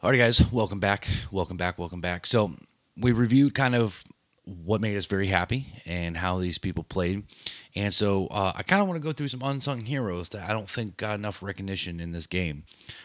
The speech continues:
Um, I thought Nate Herbig came in and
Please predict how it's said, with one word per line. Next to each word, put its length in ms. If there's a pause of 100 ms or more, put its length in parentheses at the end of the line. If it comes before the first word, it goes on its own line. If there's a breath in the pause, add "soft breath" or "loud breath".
(140 loud breath)
Um, 640
I 140
thought 560 (460)
Nate 260
Herbig 400
came 240
in 300 (300)
and 600